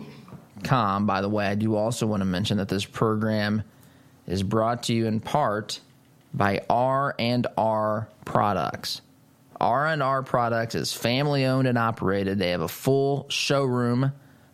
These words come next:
located in Danville, just a little bit west of Indianapolis, down U S thirty-six outside, just west of Indy. They have hardwood, laminate, vinyl, carpet, tile, flooring pro-, uh, pl-, uh, products, and much, much more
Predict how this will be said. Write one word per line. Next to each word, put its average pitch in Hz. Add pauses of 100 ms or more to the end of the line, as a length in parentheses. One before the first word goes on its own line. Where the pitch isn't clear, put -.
located 135
in 135
Danville, 135
just 123
a 104
little 107
bit 120
west 104
of 123
Indianapolis, 120 (1300)
down 110 (420)
U 117
S 123
thirty-six 120
outside, 107
just -
west 104
of 110
Indy. 110
They 104
have 87
hardwood, 151
laminate, 147
vinyl, 135
carpet, 131
tile, 135
flooring 139
pro-, 131
uh, 123
pl-, -
uh, 120
products, 127
and 135
much, 160 (340)
much 131
more 117